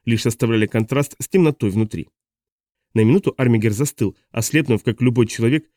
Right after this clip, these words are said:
и удивляясь собственной беспомощности. Затем он вспомнил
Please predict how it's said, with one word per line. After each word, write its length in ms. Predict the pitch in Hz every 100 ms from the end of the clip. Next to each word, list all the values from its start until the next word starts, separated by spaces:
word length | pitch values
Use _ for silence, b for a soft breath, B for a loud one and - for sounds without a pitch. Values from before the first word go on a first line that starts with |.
| _
и 60 | 220
удивляясь 440 | 214 139 135 135
собственной 380 | - 117 - 110
беспомощности. 840 | 107 123 107 95 - 92 - - - _ _ _ _ _ -
Затем 300 | 131 175 220
он 120 | 127
вспомнил 420 | 120 - 175 170